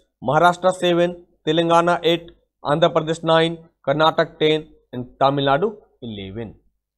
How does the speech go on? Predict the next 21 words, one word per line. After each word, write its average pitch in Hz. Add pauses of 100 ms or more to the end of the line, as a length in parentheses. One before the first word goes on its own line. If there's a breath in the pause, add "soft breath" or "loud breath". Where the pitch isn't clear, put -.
(2750)
आई 185
बातें 220
समझ 262
में? 302 (1040)
कोई 202
कंफ्यूजन 226
नहीं? 277 (960)
चलिए, 143 (640)
तो 104
ये 202
थे 254
आप 240 (520)
आज 196
के 269 (340)
लास्ट 160
क्वेश्चन। - (1400)
और 113
जब 139
कल 226
मिलेंगे, 226
तो -